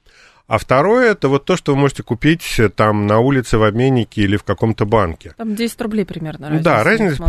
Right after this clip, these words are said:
Speaker 1: примерно в десять рублей. Если официальный курс там шестьдесят с чем-то, ну вот сегодня с утра я видел в банке, а, порядка семидесяти пяти где-то так. Ну, даже больше, чем
Speaker 2: Я по
Speaker 1: десять рублей,
Speaker 2: шестьдесят восемь
Speaker 1: пятнадцать.
Speaker 2: видела, да.
Speaker 1: Ну, значит, вы, у вас какой-то более,
Speaker 2: <laughs>
Speaker 1: более,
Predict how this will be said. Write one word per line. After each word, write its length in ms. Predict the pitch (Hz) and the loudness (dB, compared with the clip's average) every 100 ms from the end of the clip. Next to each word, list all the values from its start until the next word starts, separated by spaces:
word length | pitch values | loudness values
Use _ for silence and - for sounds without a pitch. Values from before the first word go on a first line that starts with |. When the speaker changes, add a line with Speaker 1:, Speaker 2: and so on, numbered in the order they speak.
| 147 | 2
Speaker 1:
примерно 280 | 175 135 | 2 2
в 40 | 113 | -2
десять 300 | 123 123 - | -2 -2 -4
рублей. 320 | 107 98 92 | -4 0 2
Если 280 | 117 135 131 | 2 2 2
официальный 440 | 120 - 127 120 | 0 0 0 0
курс 240 | - 113 - | -4 -6 -2
там 160 | 110 | -2
шестьдесят 480 | 104 139 139 220 233 | 0 0 2 2 0
с 40 | |
чем-то, 360 | - 147 110 107 | 0 0 0 -2
ну 120 | 113 | 0
вот 140 | 131 - | -2 0
сегодня 220 | 131 123 | -2 -2
с 80 | - | -6
утра 220 | 135 131 | 0 2
я 80 | 123 | 2
видел 320 | 117 110 110 | 0 0 0
в 40 | |
банке, 460 | 120 160 196 - 95 _ _ - _ _ _ _ | 2 0 0 -4 -6 _ _ -20 _ _ _ _
а, 300 | 120 113 113 | -2 2 2
порядка 580 | 110 117 131 139 - 127 | 2 2 2 0 0 -2
семидесяти 460 | - 123 123 - 110 | 0 0 0 -2 -8
пяти 320 | 117 - 107 | -6 -2 -2
где-то 340 | 85 87 - | 0 -4 -4
так. 400 | - 82 - - - _ - | -4 -4 -4 -14 -14 _ -4
Ну, 80 | 113 | -2
даже 240 | 117 101 | 0 -2
больше, 280 | 101 101 98 | 0 -2 -2
чем 140 | 87 | -6
Speaker 2:
Я 60 | 92 | -4
по 60 | 95 | -4
Speaker 1:
десять 140 | 92 | -4
рублей, 80 | 101 117 202 | -4 0 -2
Speaker 2:
шестьдесят 120 | - | -2
восемь 220 | 180 165 - | -6 -6 -6
Speaker 1:
пятнадцать. 180 | 170 | -10
Speaker 2:
видела, 380 | 160 151 151 143 - | -10 -12 -14 -16 -8
да. 60 | |
Speaker 1:
Ну, 180 | 123 156 | 0 0
значит, 400 | 131 127 - - | 2 0 -2 -8
вы, 220 | 104 120 | -2 0
у 60 | 107 | 2
вас 140 | 117 - | 2 0
какой-то 400 | 107 - 117 98 | -4 0 0 -2
более, 460 | 95 110 104 101 98 - 226 | 0 2 4 2 0 -2 -4
Speaker 2:
<laughs> 260 | - 285 | -2 -2
Speaker 1:
более, 400 | - 226 - 139 | 2 4 6 6